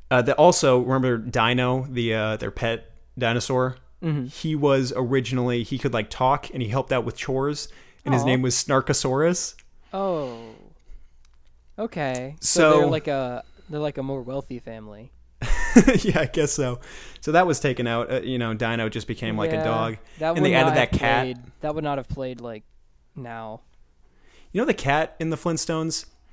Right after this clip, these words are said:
Speaker 2: No.
Speaker 1: Remember, like, in every,
Speaker 2: Is it like a,
Speaker 1: every
Speaker 2: like a jaguar or something?
Speaker 1: Yeah, it was like a saber-toothed tiger, and it was in every single intro and outro. It, like, goes to the movies
Speaker 2: Uh-huh.
Speaker 1: with them, and then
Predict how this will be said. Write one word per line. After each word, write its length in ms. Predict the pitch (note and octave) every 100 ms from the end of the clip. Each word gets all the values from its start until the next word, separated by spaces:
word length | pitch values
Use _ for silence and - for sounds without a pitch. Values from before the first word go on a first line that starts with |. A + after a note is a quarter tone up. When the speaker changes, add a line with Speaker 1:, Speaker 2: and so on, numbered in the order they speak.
| -
Speaker 2:
No. 200 | - A2
Speaker 1:
Remember, 400 | C3 D#3+ E3+ E3
like, 260 | D#3+ D3 -
in 120 | D#3
every, 440 | D3 C#3+ D3 D#3 D3+
Speaker 2:
Is 80 |
it 80 | D3+
like 160 | D3+ D3
a, 60 | C#3
Speaker 1:
every 280 | B2+ C#3+ C3+
Speaker 2:
like 100 | B2+
a 40 |
jaguar 540 | A#2+ A#2+ A#2+ B2+ C3+ C#3
or 60 |
something? 340 | D3 - D3+ D3
Speaker 1:
Yeah, 300 | D#3 F#3 D3
it 80 | B2+
was 80 |
like 120 | C#3 B2+
a 40 |
saber-toothed 420 | - D#3 C#3 C3+
tiger, 280 | C#3 C3+ A#2
and 80 | A#2
it 40 |
was 140 | B2 B2+
in 260 | C#3 C#3 -
every 280 | C3 C3+ C3+
single 320 | C#3+ C3 B2
intro 480 | B2 B2 - C3 B2
and 100 | A2
outro. 520 | B2 B2 C#3 C3+ C3+
It, 60 | B2
like, 320 | A#2+ A2+ - - - - - - _ _ -
goes 280 | C3 C3
to 80 | -
the 60 | B2+
movies 320 | B2 C3 B2+
Speaker 2:
Uh-huh. 80 | C3
Speaker 1:
with 120 | B2+
them, 280 | C#3 C3+ C3+
and 120 | A#2+
then 320 | B2 B2 A#2+